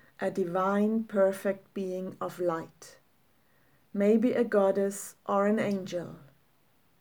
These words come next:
the absolute perfect embodiment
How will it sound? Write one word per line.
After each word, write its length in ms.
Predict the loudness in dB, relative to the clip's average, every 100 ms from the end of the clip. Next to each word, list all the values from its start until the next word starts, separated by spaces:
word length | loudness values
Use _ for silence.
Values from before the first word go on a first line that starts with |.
| _ _ _ _ _ _ _ _ _ _ _
the 120 | -12 -2
absolute 600 | -2 -2 0 4 4 2
perfect 600 | 0 0 2 0 -2 -2
embodiment 840 | 2 4 4 6 4 4 2 -2